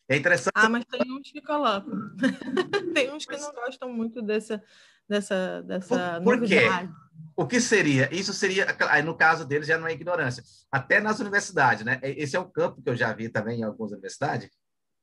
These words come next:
Speaker 1: Bom, não vou citar o nome da universidade, <laughs> mas eu já tive no, no congresso que, é, as professoras falaram mesmo que os colegas de área tentam, né, emperrar ali o trabalho só por fato de ser mulher, né?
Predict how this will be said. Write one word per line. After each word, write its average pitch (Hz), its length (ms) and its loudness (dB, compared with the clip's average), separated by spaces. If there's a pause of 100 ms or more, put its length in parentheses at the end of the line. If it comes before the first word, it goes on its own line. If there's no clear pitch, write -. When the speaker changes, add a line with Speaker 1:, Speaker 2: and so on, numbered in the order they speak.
Speaker 1:
Bom, 113 140 -2
não 98 80 -6
vou 123 100 -2
citar 127 280 -2
o - 20 0
nome 104 160 -2
da 107 60 -4
universidade, 123 800 -2 (260)
<laughs> - 260 -20
mas 127 280 4
eu 131 160 2
já 127 160 4
tive 127 320 -4
no, 113 240 -2
no 113 180 -4
congresso 120 720 0
que, 190 260 -18 (380)
é, - 240 -20 (120)
as - 140 -10
professoras 175 560 0
falaram 226 400 2
mesmo 165 300 0
que 131 60 -8
os 123 100 -6
colegas 127 500 2
de 156 120 0
área 151 520 4 (420)
tentam, 175 800 -2
né, 143 300 2 (340)
emperrar 127 640 2
ali 120 160 0
o 127 60 -4
trabalho 127 440 2
só 160 140 -4
por - 260 -14
fato 147 200 0
de 147 80 -8
ser 151 160 0
mulher, 135 440 2
né? 98 220 -4